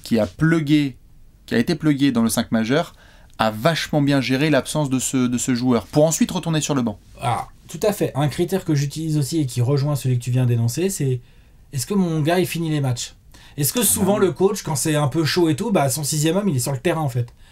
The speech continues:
Speaker 2: Ah, l'exemple parfait, c'est, c'est des Ginobili, c'est des Lou Williams, c'est des Jamal Crawford,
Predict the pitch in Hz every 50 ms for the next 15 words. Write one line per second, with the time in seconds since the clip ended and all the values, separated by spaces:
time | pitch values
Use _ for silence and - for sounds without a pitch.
0 | - - - - - - 120 117 113 113 123 123 117 127 123 120 - 135 117 -
1 | - 147 151 160 160 131 - 120 110 - - - - - - - - - 127 120
2 | 123 117 110 127 135 131 123 127 131 139 151 160 165 151 123 151 120 120 123 131
3 | 139 143 139 139 135 139 147 147 143 151 156 160 165 151 - - - - - -
4 | - - - - - - 135 131 117 123 120 120 117 117 - 156 139 143 143 131
5 | - 151 143 117 - 151 160 170 180 165 131